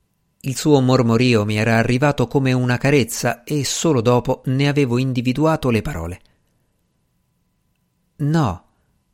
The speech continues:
anzi, sì." Le posai la mano sulla spalla. Avevo le dita informicolite.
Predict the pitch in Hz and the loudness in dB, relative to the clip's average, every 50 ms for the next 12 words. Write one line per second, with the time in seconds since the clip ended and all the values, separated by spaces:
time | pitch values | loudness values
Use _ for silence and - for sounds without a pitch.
0 | _ _ _ _ _ _ - - 160 135 120 - - 117 107 - _ _ _ _ | _ _ _ _ _ _ -6 -4 -2 -2 -2 -2 -4 -6 -6 -8 _ _ _ _
1 | _ - - - - 147 104 - - - _ _ _ _ _ _ _ _ _ _ | _ -8 -6 -2 0 0 -2 -2 -4 -12 _ _ _ _ _ _ _ _ _ _
2 | _ _ _ _ _ _ _ _ _ _ _ _ _ _ _ _ _ _ - 151 | _ _ _ _ _ _ _ _ _ _ _ _ _ _ _ _ _ _ -6 -2
3 | 160 175 - - 165 135 - 107 98 104 110 113 123 127 131 123 120 113 113 104 | -2 -2 0 -2 -2 0 2 2 2 2 4 2 4 4 4 2 2 2 0 -2
4 | - - 110 101 101 - - - 110 101 101 95 95 95 - _ _ _ _ _ | -2 -2 -2 -2 -2 -4 -2 0 0 0 0 0 -4 -6 -10 _ _ _ _ _
5 | _ _ _ _ _ _ _ 143 139 147 139 120 123 120 117 117 117 123 156 160 | _ _ _ _ _ _ _ 0 2 2 2 4 2 2 2 2 2 2 2 2
6 | 156 156 139 131 131 131 117 - - 127 120 123 135 - - 127 98 90 82 - | 2 2 2 2 2 0 -2 -2 -4 -2 -2 -2 -2 -2 -2 -2 -2 -2 -6 -8
7 | - 90 - - | -8 -10 -10 -14